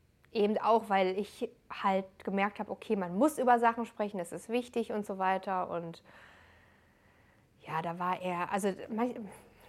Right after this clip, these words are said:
ich glaub auch so dieses ganze Klinik-Ding, da hat sich so viel verändert und man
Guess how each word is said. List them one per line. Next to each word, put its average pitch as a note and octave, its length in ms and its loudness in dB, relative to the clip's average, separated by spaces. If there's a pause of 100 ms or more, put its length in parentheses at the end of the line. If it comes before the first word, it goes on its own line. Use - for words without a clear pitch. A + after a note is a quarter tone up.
(260)
ich - 140 -12
glaub A3 340 2
auch A3 140 2
so G#3 120 -4
dieses G3+ 340 -2
ganze G3+ 260 -4
Klinik-Ding, F#3+ 580 -4
da E3 180 -8
hat G#3 220 -6
sich G3 160 -8
so A3 100 -2
viel B3 160 -4
verändert G#3 540 -2
und E3+ 360 -8
man F#3 140 -4